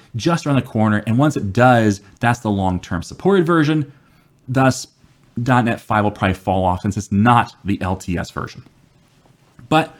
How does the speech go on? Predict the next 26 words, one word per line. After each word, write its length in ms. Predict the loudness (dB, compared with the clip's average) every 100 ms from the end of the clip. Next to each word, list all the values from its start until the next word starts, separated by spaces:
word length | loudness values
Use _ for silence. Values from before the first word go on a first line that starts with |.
| -20 -20 _
for 120 | 2
right 160 | 2 2
now, 220 | 0 0
there's 280 | 0 0 0
those 300 | 0 0 -2
four 580 | -8 -4 0 0 0 -6 -16 -6
dot 280 | -2 -2 0
net 240 | -2 -2
Core 480 | -10 -8 -4 0 -2
versions. 640 | -2 -2 0 -2 -8 -16 -20 _ _ _ _ _ -4
But 60 |
there's 140 | -4 -2
also 480 | -2 -2 0 -2 -4
five, 920 | -6 -6 -4 0 0 2 2 2 -2 -14 _ _ _
at 140 | -2 2
least 400 | 4 4 2 -4
five, 600 | -2 0 0 0 -4 -2
maybe 540 | 2 4 4 2 0
six 480 | -2 -6 -4 -4 -6
versions 560 | -8 -2 0 0 -2 -4
of 120 | -4
a 40 |
dot 340 | -6 -2 -2 -2
net 200 | -4 -4
framework 760 | -8 -4 0 4 4 2 -2 _ _ _ _ _ _ -8
to 600 | 4 6 6 4 2